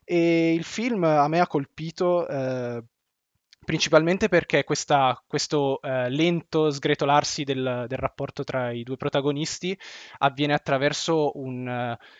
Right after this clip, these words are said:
un crescendo di discussioni tra, tra loro, discussioni che si fanno sempre, eh, sempre più opprimenti e, e, e riprese soprattutto in maniera opprimente da, da Claire Denis,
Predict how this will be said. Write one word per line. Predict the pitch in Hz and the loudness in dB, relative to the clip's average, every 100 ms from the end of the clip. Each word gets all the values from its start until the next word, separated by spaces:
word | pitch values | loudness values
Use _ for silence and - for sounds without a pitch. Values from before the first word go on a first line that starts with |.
| _ _ - | _ _ -14
un | 139 131 127 123 | -8 -6 -8 -6
crescendo | - 160 - 156 165 170 | -2 0 2 0 0 -2
di | 143 | -2
discussioni | 131 131 - - - - 120 123 143 | -6 -10 -8 -8 -8 -6 -6 -6 -6
tra, | 123 113 107 107 | -4 -4 -6 -8
tra | 107 135 | -2 0
loro, | 131 117 123 160 190 _ - - - - | 0 -2 -2 -4 -6 _ -20 -20 -20 -10
discussioni | 151 - 170 - 202 | -6 -4 -2 2 2
che | 208 | 2
si | 185 | -2
fanno | - 156 151 | 0 -2 0
sempre, | 156 180 190 202 190 170 143 | 0 0 -2 2 2 4 2
eh, | - 143 135 135 | 2 -2 0 -2
sempre | - 180 180 143 | 0 0 2 0
più | 170 | 2
opprimenti | 151 - 156 156 160 175 170 - 202 180 | 2 0 -2 0 0 0 -4 -6 -2 0
e, | 143 139 131 127 123 123 - - - - - _ _ | 2 2 0 -2 -4 -8 -16 -20 -20 -20 -20 _ _
e, | 160 151 - | 0 0 2
e | 156 | 2
riprese | 156 175 202 165 143 | 2 4 6 6 2
soprattutto | 135 135 135 - 143 - | -4 -6 -8 -8 -10 -6
in | 135 | -6
maniera | 131 127 123 123 | -4 -4 -2 -2
opprimente | - 131 127 117 117 - 147 | -4 -8 -8 -8 -8 -4 -4
da, | 117 107 107 113 | -4 -8 -10 -12
da | 117 | -12
Claire | - 120 120 | -8 -6 -6
Denis, | 123 120 117 | -6 -8 -10